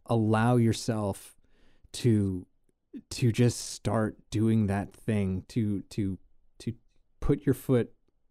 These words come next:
into the water, to dip your <laughs> toes and start moving in.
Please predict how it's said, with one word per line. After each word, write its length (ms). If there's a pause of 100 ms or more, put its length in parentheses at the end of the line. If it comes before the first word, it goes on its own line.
(720)
into 300
the 100
water, 520 (600)
to 100
dip 260
your 100
<laughs> 180
toes 340
and 100
start 300
moving 400
in. 320